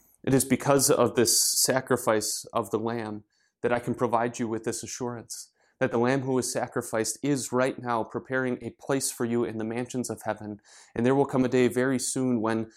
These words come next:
the Lord will come back and he will take you to, to dwell with him forever in this mansion.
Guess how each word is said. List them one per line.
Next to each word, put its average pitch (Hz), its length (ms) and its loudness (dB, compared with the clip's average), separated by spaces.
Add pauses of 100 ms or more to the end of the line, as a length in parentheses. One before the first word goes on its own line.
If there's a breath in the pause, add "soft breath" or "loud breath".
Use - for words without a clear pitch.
(140 loud breath)
the 120 100 4
Lord 120 300 2
will 139 180 4
come 135 220 -8
back 117 280 -6
and 123 80 -6
he 120 60 -2
will 120 140 0
take 123 260 -4
you 127 120 -2
to, 120 340 -2 (240 soft breath)
to 135 120 2
dwell 123 380 4
with 131 200 2
him 131 180 -2
forever 127 500 0
in 120 220 -4
this 113 200 -6
mansion. 113 480 -12